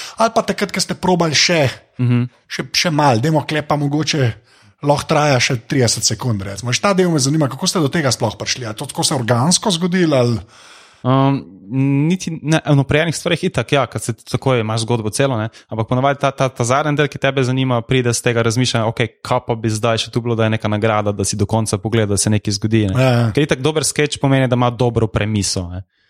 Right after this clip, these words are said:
Speaker 2: Se pravi, dobra premisa, premisa sketcha je tisto, kar lahko ti v enem stavku poveš, ne. Eh, punca pride na, eh, bungee jumping, ampak noče izdati svojih kil.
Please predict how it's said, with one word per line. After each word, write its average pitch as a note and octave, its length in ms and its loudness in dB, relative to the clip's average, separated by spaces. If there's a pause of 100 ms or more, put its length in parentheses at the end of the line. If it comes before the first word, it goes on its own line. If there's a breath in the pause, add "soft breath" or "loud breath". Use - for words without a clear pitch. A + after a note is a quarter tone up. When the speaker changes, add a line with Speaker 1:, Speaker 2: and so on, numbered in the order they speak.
(120)
Speaker 2:
Se - 60 -14
pravi, G#2 200 0
dobra A#2 340 0
premisa, A2+ 640 0 (240 soft breath)
premisa A2+ 320 -2
sketcha A2+ 240 -2
je G#2+ 60 -4
tisto, A#2 180 -6
kar A2+ 100 0
lahko A2 160 0
ti A#2 140 0
v - 180 -4
enem A#2 400 0
stavku G#2 760 -2 (400)
poveš, G2+ 440 2
ne. F#2 200 -6 (400)
Eh, F2+ 140 -4
punca A2 300 0
pride G#2+ 320 0
na, G2 200 0 (340)
eh, F#2 380 -2
bungee A#2 320 0
jumping, A#2 440 0 (180)
ampak F#2+ 220 -8
noče G2+ 240 -2
izdati F#2 240 -2
svojih F2+ 220 -6
kil. - 220 -8